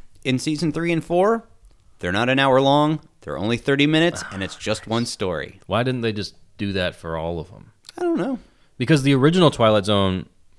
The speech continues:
Speaker 1: It
Speaker 2: was
Speaker 1: was
Speaker 2: just
Speaker 1: one
Speaker 2: one
Speaker 1: story
Speaker 2: story.
Speaker 1: for thirty minutes. So I don't
Speaker 2: Yeah.
Speaker 1: know. So all you guys need to know is that, um, it stars Paige Fletcher.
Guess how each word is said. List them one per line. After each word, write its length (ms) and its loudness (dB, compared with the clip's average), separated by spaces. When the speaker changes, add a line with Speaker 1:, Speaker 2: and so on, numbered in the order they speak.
Speaker 1:
It 60 -16
Speaker 2:
was 100 4
Speaker 1:
was 120 2
Speaker 2:
just 140 4
Speaker 1:
one 140 4
Speaker 2:
one 240 2
Speaker 1:
story 300 2
Speaker 2:
story. 220 -2
Speaker 1:
for 100 -4
thirty 200 -8
minutes. 220 -10
So 160 -2
I 80 4
don't 160 4
Speaker 2:
Yeah. 60 -2
Speaker 1:
know. 80 -6
So 240 6
all 220 6
you 100 0
guys 240 4
need 160 -2
to 60 -2
know 220 6
is 80 2
that, 280 2
um, 300 0
it 140 -8
stars 400 2
Paige 360 -2
Fletcher. 600 2